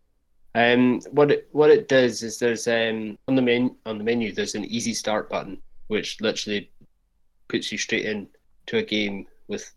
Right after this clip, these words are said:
the easiest settings in a generated piece of land that should be fairly easy to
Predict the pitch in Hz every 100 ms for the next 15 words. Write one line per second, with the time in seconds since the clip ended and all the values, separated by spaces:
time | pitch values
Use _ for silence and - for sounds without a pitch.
0 | - - 117 107 98 - 101 95 98 95
1 | 98 - _ - 101 98 98 - _ _
2 | - _ _ _ _ _ _ 101 98 95
3 | 98 92 - _ - - _ _ _ _
4 | _ _ _ _ _ - 117 117 110 101
5 | 101 107 - - - 95 98 95 90 -
6 | - 98 95 - 95 92 92 92 92 98
7 | 95